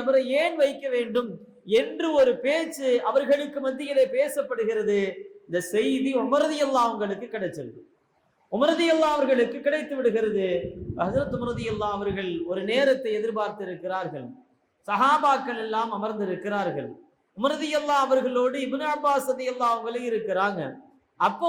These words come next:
உமர் ரலியல்லாஹு அவர்கள் கேட்கின்றார்கள், அல்லாஹ் குர்ஆன்ல சூரத்துன் நஸ்ர் என்ற ஆயத்தை இறக்கின்றா-, இறக்கி இருக்கின்றான். இதா ஜாஅ நஸ்ருல்லாஹி வல் ஃபத்ஹ் வ ரஅய்தன் நாஸ யதுகுலூன ஃபீ தீனில்லாஹி அஃப்வாஜா என்கின்ற இந்த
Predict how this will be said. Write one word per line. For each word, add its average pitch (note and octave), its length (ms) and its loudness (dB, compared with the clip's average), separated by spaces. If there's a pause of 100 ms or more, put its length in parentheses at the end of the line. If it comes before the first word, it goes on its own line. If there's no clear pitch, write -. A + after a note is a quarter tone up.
உமர் D4 200 2
ரலியல்லாஹு C4+ 440 0
அவர்கள் A3+ 320 -4
கேட்கின்றார்கள், G#3 760 -2 (500)
அல்லாஹ் G#3+ 340 -2
குர்ஆன்ல G#3 500 -2 (640)
சூரத்துன் C#4+ 560 -2
நஸ்ர் D4+ 320 0 (100)
என்ற B3 140 -2 (140)
ஆயத்தை A3+ 380 -4
இறக்கின்றா-, G3+ 560 -2 (100)
இறக்கி A3+ 320 -2
இருக்கின்றான். F3+ 600 0 (380)
இதா A#3 200 6 (220)
ஜாஅ A#3+ 220 0 (140)
நஸ்ருல்லாஹி A3 760 -4
வல் F3+ 180 -2
ஃபத்ஹ் A3 320 -2 (320)
வ G#3+ 140 6
ரஅய்தன் C#4+ 540 0
நாஸ B3+ 200 -4 (140)
யதுகுலூன C4 600 -2
ஃபீ B3 140 -6 (140)
தீனில்லாஹி A#3+ 600 -2
அஃப்வாஜா G#3+ 480 0 (460)
என்கின்ற C#4+ 400 -2 (120)
இந்த A#3 120 -4